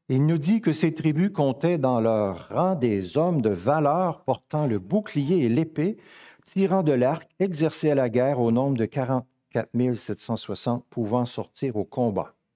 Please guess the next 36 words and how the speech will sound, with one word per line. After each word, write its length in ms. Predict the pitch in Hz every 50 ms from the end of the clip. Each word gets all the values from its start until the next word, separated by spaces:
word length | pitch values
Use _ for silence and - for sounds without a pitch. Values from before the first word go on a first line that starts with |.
| _ _ _ _ _ _ _ _ _ _ _ _ _ _ _ _ -
Et 140 | - 135 143
il 100 | 151 160
nous 140 | 170 180 175
présente 560 | 175 160 160 143 123 190 208 240 233 - - _ _ - - - _ _ _ _ _ _ _ _ _
cette 640 | - - 156 143 147 147 - 156 - - - - -
partie 400 | 180 175 - - - - 214 165
du 120 | 131 -
peuple 360 | - 170 165 160 156 156 143 131
de 100 | 143 143
Dieu 180 | 127 156 196
lorsqu'ils 380 | 170 156 160 156 - - 160 147
sont 300 | - - 156 151 - 156
en 160 | 139 135 131
guerre 340 | 117 143 160 165 165 156 -
contre 380 | - 139 143 139 - - 135
les 420 | 123 123 120 120 120 120 110 98 139
Agaréniens. 760 | 139 131 117 131 131 123 113 117 107 107 107 104 98 90 - - -
Dans 220 | - 92 107 110 110
le 120 | 107 110
mot 200 | 120 120 120 - -
Agarénien, 800 | 139 147 131 135 131 127 113 123 120 110 113 120 131 143 143
vous 100 | 123 107
reconnaissez 600 | 95 107 - - 113 110 107 101 - - 131 127 120
le 160 | 107 98 95
nom 320 | 98 107 117 120 120 - _ _ _ _ _ _ -
Agar, 640 | 117 113 107 101 104 98 101 95 92 90 82 80 80
qui 140 | - - 95
était 220 | 87 - - 104
la 120 | 95 90 85
servante 640 | - - 131 120 104 92 90 101 110 113 110 - _ _ _ _ - _ _ _ - - - _ _ _ _ _ _ _ _ -
d'Abraham 580 | 113 135 135 117 120 104 110 110 117 123 127
qui 100 | 120 123
avait 220 | 110 98 104 104 101
donné 340 | 104 117 113 110 113 113 107
naissance 680 | 104 98 92 - - - 117 113 117 113 - - 107
à 160 | 95 92